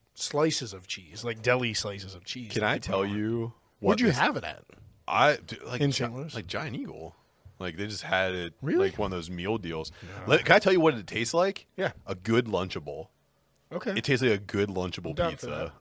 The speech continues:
Speaker 2: Oh, it's so good. It takes me back to my childhood. And if you have a good sauce with it, it really takes off. Now, what I do, ultra fat kid move, is I'll, I'll go to the deli section and get, like, prosciutto,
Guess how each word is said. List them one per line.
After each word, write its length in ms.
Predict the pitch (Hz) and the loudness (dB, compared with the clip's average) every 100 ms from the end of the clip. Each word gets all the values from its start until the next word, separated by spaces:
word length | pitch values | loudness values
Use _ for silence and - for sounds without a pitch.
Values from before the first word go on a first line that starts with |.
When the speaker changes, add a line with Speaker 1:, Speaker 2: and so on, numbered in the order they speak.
| - | 4
Speaker 2:
Oh, 380 | 113 113 98 80 | 6 6 4 0
it's 140 | - | -2
so 420 | - - 107 98 90 | -4 -2 -2 -2 -4
good. 360 | 90 80 76 _ _ _ _ - | -4 -4 -6 _ _ _ _ -4
It 80 | 147 | 4
takes 240 | 220 226 | 6 6
me 60 | 196 | 4
back 380 | 156 139 123 - | 6 6 4 -2
to 100 | - | -2
my 140 | 117 92 | 0 2
childhood. 480 | - 110 95 87 - | 4 4 4 0 0
And 380 | 127 143 110 92 - _ _ _ _ | 4 4 4 0 -12 _ _ _ _
if 140 | 123 143 | -4 -2
you 80 | |
have 160 | 151 165 | 0 0
a 40 | |
good 380 | 113 98 98 107 | -4 -6 -6 -4
sauce 400 | - 101 95 - | 0 2 2 -2
with 160 | 135 - | -4 -2
it, 260 | 170 175 - _ _ | -2 -4 -8 _ _
it 100 | - 98 | -14 -12
really 1000 | 92 95 95 95 90 90 85 80 80 80 _ _ | -10 -6 -6 -4 -4 -6 -6 -8 -8 -12 _ _
takes 260 | 92 90 - | -10 -8 -4
off. 200 | 78 104 | -4 -2
Now, 240 | 120 98 | 2 2
what 100 | 98 | 4
I 100 | 135 | 4
do, 320 | 110 92 87 - _ | 2 -2 -6 -10 _
ultra 280 | 110 113 107 | 2 2 0
fat 300 | - 107 95 | 2 2 2
kid 180 | 95 85 | -4 -6
move, 300 | 82 80 78 | -6 -6 -8
is 100 | 95 | -2
I'll, 200 | 95 87 - | 0 2 0
I'll 100 | 104 | 0
go 160 | 104 | 0
to 60 | 92 | -4
the 80 | 82 | -2
deli 280 | 95 101 | 0 0
section 360 | 92 87 - 87 | 0 -4 -4 -8
and 100 | 85 | -6
get, 180 | 87 90 | -6 -4
like, 440 | 87 80 80 78 | -6 -4 -6 -8
prosciutto, 680 | 92 85 80 92 104 110 117 | -6 -6 -4 -2 2 2 0